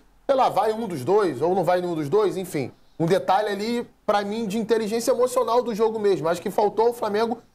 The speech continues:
ter a percepção que poderia levar ao empate. A partir daí, pra mim, vem muito do mérito do Vasco,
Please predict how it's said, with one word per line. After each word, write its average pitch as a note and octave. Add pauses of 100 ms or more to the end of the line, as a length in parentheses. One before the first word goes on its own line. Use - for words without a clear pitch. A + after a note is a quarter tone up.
(140)
ter A3
a A#3+
percepção A#3
que A#3+
poderia A#3
levar A#3
ao B3+
empate. D3 (280)
A D4+
partir C#4+
daí, F#3
pra A#3+
mim, G3+
vem B3+
muito A#3+
do C#4
mérito G#3+
do D4+
Vasco, B3